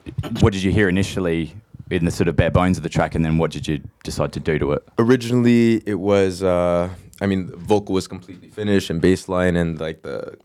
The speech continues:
Speaker 2: crazy high synth comes in later and everything. And, uh, I mean, it wasn't like I heard the parts and knew it was some kind of monster tune, but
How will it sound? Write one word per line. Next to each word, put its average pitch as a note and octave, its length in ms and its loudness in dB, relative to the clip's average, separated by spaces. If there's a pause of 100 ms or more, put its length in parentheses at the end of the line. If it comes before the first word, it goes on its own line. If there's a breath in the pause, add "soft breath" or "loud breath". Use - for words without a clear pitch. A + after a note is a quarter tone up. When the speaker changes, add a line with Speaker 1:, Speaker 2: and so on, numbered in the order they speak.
(140)
Speaker 2:
crazy - 760 -12
high F#2+ 220 -14
synth F#2 400 -10
comes - 220 -10
in C#2 160 -10
later G2+ 280 4
and F#2 80 4
everything. F2+ 500 -2 (420 soft breath)
And, F#2+ 280 -2
uh, F2+ 420 2 (680 soft breath)
I A#2+ 60 0
mean, C3 100 4
it C3 100 4
wasn't C#3 300 2
like G#2 260 0 (200)
I G#2+ 80 -2
heard A2 160 0
the F#2 80 -4
parts G2+ 380 -6
and F2+ 80 -6
knew F#2+ 160 -6
it D2 60 -10
was E2+ 220 -10
some F2 260 -2
kind F2 200 0
of D#2 260 0 (320)
monster F2+ 400 0
tune, F#2 460 2
but F#2+ 480 -2